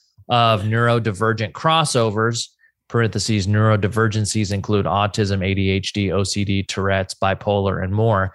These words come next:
So it's difficult to assess in adults. I like hearing you guys talk about this, especially in an accepting way. None of you are afraid of the possibility of having it, and I think it's cool you take the tests on the pod.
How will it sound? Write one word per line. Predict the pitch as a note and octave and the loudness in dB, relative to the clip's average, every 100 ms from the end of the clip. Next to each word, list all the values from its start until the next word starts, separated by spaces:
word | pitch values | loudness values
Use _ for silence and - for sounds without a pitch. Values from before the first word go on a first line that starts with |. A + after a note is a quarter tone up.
| - - | -12 -6
So | - | -2
it's | A#2+ - | 0 0
difficult | D3 C3 C#3+ C3+ A2+ | -2 -2 0 0 0
to | B2 | 0
assess | A2 - A#2+ G#2 | 0 2 0 0
in | G#2+ | -2
adults. | G2+ C#3 A#2+ - - | 0 2 0 -2 -2
I | A#2+ | 0
like | C3+ C3+ | 0 -2
hearing | B2 A#2+ | -4 -4
you | A#2 | -2
guys | A2 G#2+ A2 - - - _ _ - | 0 2 0 -4 -10 -16 _ _ -2
talk | C3+ B2 | 0 2
about | A2+ A#2 A2+ | 0 -2 0
this, | A2 - | -2 -2
especially | A2 - A#2 - A2+ A#2 A2+ D#2+ | -2 0 0 0 0 2 2 0
in | G#2+ | -2
an | G#2+ | -2
accepting | G2+ - A#2+ - G2+ | -4 0 -2 -2 -4
way. | G#2 A#2 A2 A2 | 0 2 4 2
None | A2 B2 C3 | 2 2 2
of | A#2 | 0
you | A#2 A#2 A2 | 2 2 2
are | A2 G#2+ | 2 0
afraid | G2+ - A2 A2 | -2 0 2 2
of | G#2 | 0
the | - | -6
possibility | - G#2+ - G#2+ G#2 G#2 | -4 -4 -2 -2 0 0
of | G#2 | 0
having | G#2 G#2+ G#2 G2+ | 0 0 0 -2
it, | G2+ | -2
and | F#2 | -2
I | G#2 | -4
think | - A#2 G#2+ | -2 -2 -2
it's | - | -6
cool | - A2 G#2 G2+ | -6 -2 0 -2
you | G2 | -4
take | A2 G#2 | -4 -6
the | F2+ | -6
tests | - G#2 F#2+ - - | -4 -2 -2 -4 -8
on | - F#2 F2 | -8 -8 -10
the | |
pod. | F2+ D#3+ E3 F#2 | -4 0 2 0